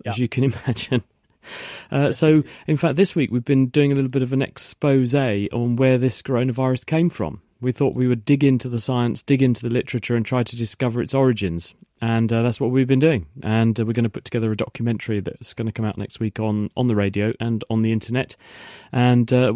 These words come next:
Speaker 1: we've, we've talked to people all over the world, actually, about this. And, um, still don't have the answer, of course, but we've, we've got some, I think, some clear directions of travel,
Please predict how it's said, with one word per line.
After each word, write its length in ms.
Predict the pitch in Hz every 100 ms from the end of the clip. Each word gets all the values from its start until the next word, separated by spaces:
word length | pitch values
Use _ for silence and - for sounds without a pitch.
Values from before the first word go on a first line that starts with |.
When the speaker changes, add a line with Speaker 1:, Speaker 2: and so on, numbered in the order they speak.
| -
Speaker 1:
we've, 300 | 131 131 -
we've 300 | 135 127 -
talked 240 | - 131 -
to 80 | 123
people 260 | 135 135
all 220 | 143 156 143
over 160 | 131
the 80 | 135
world, 300 | 160 156 131
actually, 340 | - - -
about 280 | 95 95 -
this. 320 | 98 95 - - 120
And, 320 | 117 117 107
um, 180 | 117 110 - -
still 220 | - 190
don't 160 | 151 127
have 120 | 131
the 80 | 127
answer, 300 | 139 110 110
of 100 | 92
course, 340 | - 90 82 -
but 200 | 117 -
we've, 240 | 123 107
we've 160 | 135 117
got 180 | 135 120
some, 260 | 131 123 - - -
I 80 | 135
think, 220 | 131 156 -
some 180 | 131 113
clear 380 | - 143 127 113
directions 800 | 120 123 - - 117 107 95 -
of 140 | 101
travel, 440 | - 113 92 82